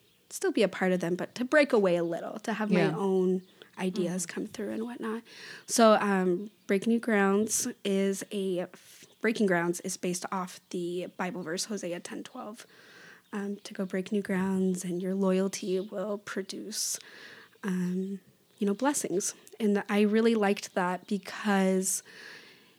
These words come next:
Speaker 1: I mean, in my life and, you know, in the business and whatnot, I never wanna be content. I never wanna be
Speaker 3: Mm.
Speaker 1: like, "This is good. Like, no
Speaker 2: Yeah.
Speaker 1: more. I'm, I'm game."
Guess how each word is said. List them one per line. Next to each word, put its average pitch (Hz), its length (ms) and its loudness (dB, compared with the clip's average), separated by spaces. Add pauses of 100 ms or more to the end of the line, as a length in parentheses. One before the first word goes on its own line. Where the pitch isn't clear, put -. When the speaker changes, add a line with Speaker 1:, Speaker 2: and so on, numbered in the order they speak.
(160)
Speaker 1:
I 233 40 4
mean, 226 160 8
in 202 120 6
my 202 100 6
life 180 540 2
and, 175 400 4
you 190 100 -2
know, 170 120 2
in 175 120 0
the 202 60 0
business 185 400 0
and 196 120 0
whatnot, 151 340 -2
I 220 80 0
never 220 220 4
wanna 214 140 6
be 185 100 2
content. - 480 -4 (480)
I 196 80 0
never 202 200 2
wanna 190 140 4
be 185 120 0
Speaker 3:
Mm. 175 60 -2
Speaker 1:
like, - 440 -6 (320)
"This 220 160 0
is 196 60 -6
good. - 320 -8 (140)
Like, 190 180 -6 (220)
no 214 160 4
Speaker 2:
Yeah. 147 100 6
Speaker 1:
more. 190 220 -6 (120)
I'm, 202 280 2
I'm 202 100 2
game." 190 280 -4